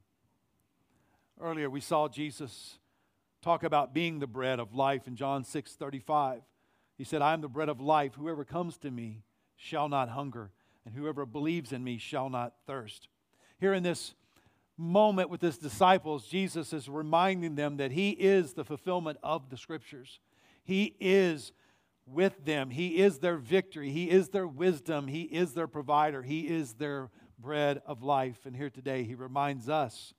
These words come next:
he is the bread of life. Verse twenty, it says, "Likewise, the cup, the cup of wine they poured that day,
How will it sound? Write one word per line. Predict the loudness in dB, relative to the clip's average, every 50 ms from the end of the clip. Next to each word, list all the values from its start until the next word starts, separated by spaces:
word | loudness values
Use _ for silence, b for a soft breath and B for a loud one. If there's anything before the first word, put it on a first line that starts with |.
| _ _ _ _ _ _ _ _ _ _ _ _ _
he | -12 -8 -6 -4 -2 0
is | 0 0 -2 -4 -8 -16 -20 -20 _ _ _ _ _ _ _ _ _ _ _ _ _ _ _ _ _ -16
the | -12
bread | -8 -6 -6 -6
of | -6 -2
life. | -2 -2 -2 -2 -4 -12 -18 -20 _ _ _ _ _ _ _ _ _ _ _ _ _ _ _ _ _ _ _ _ _ _ _ _ _ _ _ _ _
Verse | -10 -10 -10 -10 -10
twenty, | -6 -2 0 2 2
it | 0 0
says, | 2 4 4 4 4 4
"Likewise, | 4 4 4 4 4 2 4 6 6 6 4 2 -2 -8 -20 _ _ _ _
the | -12 -2
cup, | 4 4 4 4 4 -2 _ _ _ _ _ _ _ _ _ _ _ _ _ _ _ _ _ _ _ _ _ _ _ _ _ b b b b b b
the | -8 -2
cup | 2 2 0 2 0
of | -4 -4 -2
wine | 0 2 2 4 2 2 0
they | -2 -4
poured | -4 -6 -6 -4 -4 -6 -6 _ _ _ _ _ _ _ _ _ _ _ _ _ _ _ -4
that | -4 -4 -4 -2
day, | 0 2 2 4 2 0 -2